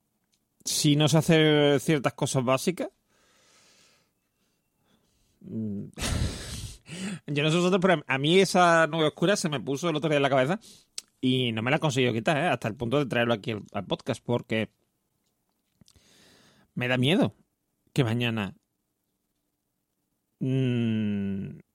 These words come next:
o sea, es que hemos, hemos vivido unos años bastante convulsos entre, entre guerras, eh,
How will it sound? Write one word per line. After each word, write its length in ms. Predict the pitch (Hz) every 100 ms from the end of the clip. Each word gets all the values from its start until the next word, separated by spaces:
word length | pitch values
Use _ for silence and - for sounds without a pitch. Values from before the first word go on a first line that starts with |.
| _ -
o 60 | -
sea, 100 | 139
es 60 |
que 60 | 165
hemos, 160 | 165 - -
hemos 220 | - 139 170
vivido 240 | 175 190
unos 180 | 180 156
años 280 | 170 196 190
bastante 480 | 156 135 127 175
convulsos 640 | 147 113 101 139 - 202 147
entre, 500 | 113 101 101 98 - - - - - - _
entre 320 | - 113 101 110
guerras, 560 | 127 113 101 95 - 123
eh, 1040 | 117 110 110 107 107 107 107 107 104